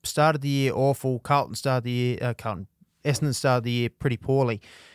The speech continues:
He went through a phase between round sixteen and round twenty where he could almost poll fifteen votes,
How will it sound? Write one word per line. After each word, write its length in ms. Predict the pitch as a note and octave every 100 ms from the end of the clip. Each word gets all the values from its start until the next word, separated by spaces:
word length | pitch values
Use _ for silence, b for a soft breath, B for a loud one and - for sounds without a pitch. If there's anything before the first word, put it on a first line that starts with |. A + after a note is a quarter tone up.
| B -
He 120 | F3+
went 200 | B3 G#3
through 160 | A3
a 40 | F#3+
phase 360 | - E3+ C3+
between 340 | B2+ C#3 D3+ C#3
round 240 | D3+ D3+
sixteen 640 | - - - - D#3+ D#3 A#2+
and 140 | C3+
round 240 | C#3 C3+
twenty 560 | - E3+ C#3 G2+ E3+ -
where 160 | - C3+
he 80 | C#3
could 320 | - F#3 F3+
almost 300 | F3 D3 -
poll 180 | C#3+ B2
fifteen 520 | - C3 C3+ B2 A#2
votes, 460 | A#2 A2 - -